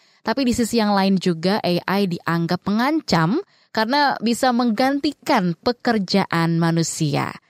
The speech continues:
Kekhawatiran itu salah satunya datang dari kalangan pekerja kreatif. Berdasarkan penelitian dari Goldman Sachs, perusahaan investasi di Amerika Serikat,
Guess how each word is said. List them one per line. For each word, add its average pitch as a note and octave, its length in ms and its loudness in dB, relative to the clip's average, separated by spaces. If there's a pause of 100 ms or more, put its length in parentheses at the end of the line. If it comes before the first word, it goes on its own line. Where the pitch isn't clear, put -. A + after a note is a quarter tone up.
(400)
Kekhawatiran B3 640 2
itu D4 320 0
salah A#3+ 240 2
satunya G#3+ 400 0
datang G3 720 0
dari F#3+ 480 2
kalangan G3 400 0
pekerja G3+ 880 -2
kreatif. E3 800 -4 (400)
Berdasarkan G#3 720 0
penelitian G3 560 0
dari F3+ 480 2 (240)
Goldman G#3+ 640 0
Sachs, - 480 -4 (400)
perusahaan G3 480 0
investasi G3 640 0
di F3 160 0
Amerika E3+ 400 0
Serikat, F3 400 -4